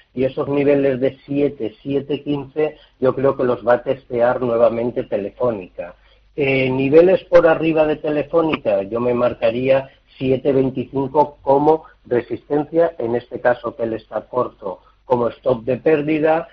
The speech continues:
y por la parte de abajo, bueno, pues Telefónica le puede hacer llevar a esos seis cincuenta, seis veinte.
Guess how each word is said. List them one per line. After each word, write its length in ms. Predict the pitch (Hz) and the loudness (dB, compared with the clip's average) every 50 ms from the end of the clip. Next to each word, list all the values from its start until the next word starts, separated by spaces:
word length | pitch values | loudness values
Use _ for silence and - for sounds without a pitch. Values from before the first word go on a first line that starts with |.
| - _ _ - | -20 _ _ -8
y 120 | 147 135 | -8 -6
por 300 | 131 - 135 123 120 110 | -2 2 2 2 2 2
la 460 | 123 117 113 113 113 110 110 107 - _ _ _ _ | 0 0 2 2 0 0 -2 -4 -8 _ _ _ _
parte 380 | - 139 139 135 131 - 143 135 | 0 2 2 2 2 0 -2 0
de 140 | 127 139 - | 2 2 4
abajo, 420 | - 135 139 131 - - 151 147 | 6 6 4 4 2 0 -4 -2
bueno, 260 | 131 127 123 123 120 - | 0 0 2 0 0 -2
pues 140 | 110 - | -6 -10
Telefónica 580 | - 113 107 107 107 - 113 113 113 110 - 113 | -10 -8 -8 -8 -6 -6 -6 -6 -4 -4 -4 -2
le 140 | 113 110 107 | -2 -2 -4
puede 240 | - 113 113 104 110 | -4 -6 -2 -2 -2
hacer 240 | 107 - 117 104 | -4 -4 -8 -10
llevar 440 | 104 107 107 104 110 113 113 117 117 - - _ _ _ | -6 -4 -4 0 2 2 2 2 0 -4 -10 _ _ _
a 220 | - 110 107 110 | 0 0 2 2
esos 260 | 117 117 - - 123 - - | 2 0 -2 -8 -12 -12 -10
seis 220 | - 123 123 117 - | -6 -6 -6 -6 -6
cincuenta, 540 | - 127 127 113 127 123 120 120 120 131 127 - | -6 -6 -4 -2 -2 -2 -2 0 -2 -2 -2 -2
seis 240 | 127 120 107 101 | -6 -6 -6 -6
veinte. 540 | 98 110 117 110 107 107 92 - 92 92 87 | -6 -6 -4 -4 -6 -8 -10 -10 -12 -12 -14